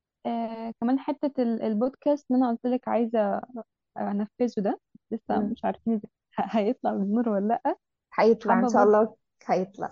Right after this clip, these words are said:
Speaker 1: <laughs> ان شاء الله. حابة برضه ان انا اتكلم مع الناس اكتر عن الحاجات ال-،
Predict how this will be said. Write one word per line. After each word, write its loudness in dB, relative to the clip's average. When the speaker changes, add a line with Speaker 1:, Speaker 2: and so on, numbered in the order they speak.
Speaker 1:
<laughs> 0
ان 4
شاء 0
الله. -4
حابة 0
برضه 0
ان 2
انا 0
اتكلم -4
مع -6
الناس -2
اكتر -4
عن 0
الحاجات -4
ال-، -4